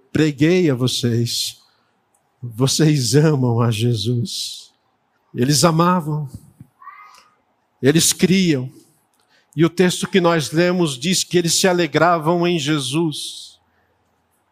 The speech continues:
Lembram daquele versículo? E eu pensei que o pastor Gustavo, ele ia falar hoje a respeito desse versículo, ainda bem que não falou. "Bem-aventurados os que não viram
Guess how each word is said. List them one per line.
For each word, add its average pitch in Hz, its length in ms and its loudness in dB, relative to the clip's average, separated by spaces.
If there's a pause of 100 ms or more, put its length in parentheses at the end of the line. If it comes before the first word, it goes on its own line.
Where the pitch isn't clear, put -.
(920)
Lembram 190 360 4
daquele 185 360 2
versículo? 180 840 -2 (1040)
E 123 80 -2
eu 156 80 2
pensei 185 420 0
que - 100 -6
o 156 60 -2
pastor 160 480 -2
Gustavo, 156 480 -4
ele 143 520 -2
ia 165 120 0
falar 151 400 -2
hoje 139 440 -2
a 123 120 -2
respeito 147 440 -2
desse 143 300 -2
versículo, 139 680 -2 (340)
ainda 151 260 0
bem 160 200 0
que 165 120 -6
não 147 120 -2
falou. 156 360 -4 (1400)
"Bem-aventurados 175 1700 0
os 156 200 0
que 190 100 -2
não 165 240 2
viram 233 560 0